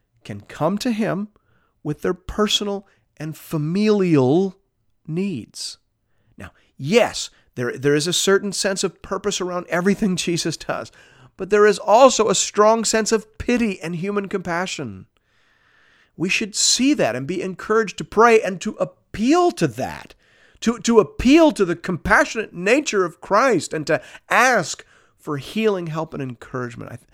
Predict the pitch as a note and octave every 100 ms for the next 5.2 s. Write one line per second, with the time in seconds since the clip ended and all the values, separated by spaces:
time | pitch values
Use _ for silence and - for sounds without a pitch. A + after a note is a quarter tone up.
0 | _ _ _ _ G3 - C3+ - A#2+ B2
1 | B2 C3+ C3+ B2 G2 G#2+ - D3+ C3+ -
2 | - D#3+ F3 E3 C3+ B2 - _ _ A#2
3 | - D#3+ E3 C#3+ A#2+ A#2+ A#2 B2 - G#2+
4 | G#2+ - G2+ - A2+ G#2 G2 F#2+ F#2 E2
5 | D2+ D#2+